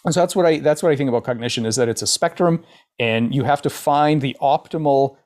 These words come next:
place for any system. You can't just guess. You have to do experiments because sometimes we get surprised.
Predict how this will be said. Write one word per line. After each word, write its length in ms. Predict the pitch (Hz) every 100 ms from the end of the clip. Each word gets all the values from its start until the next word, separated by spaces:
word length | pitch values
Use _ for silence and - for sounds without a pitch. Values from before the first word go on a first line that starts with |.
| -
place 440 | - 131 208 -
for 180 | - 143
any 180 | 135 127
system. 360 | 127 120 190
You 80 | 160
can't 240 | - 143 131
just 160 | 139
guess. 300 | 120 113 -
You 60 | 127
have 100 | -
to 60 |
do 120 | 120 123
experiments 500 | - 127 110 131 151
because 220 | 127 107
sometimes 400 | 123 117 117 117
we 80 | 117
get 140 | 110
surprised. 560 | 120 - 110 135 247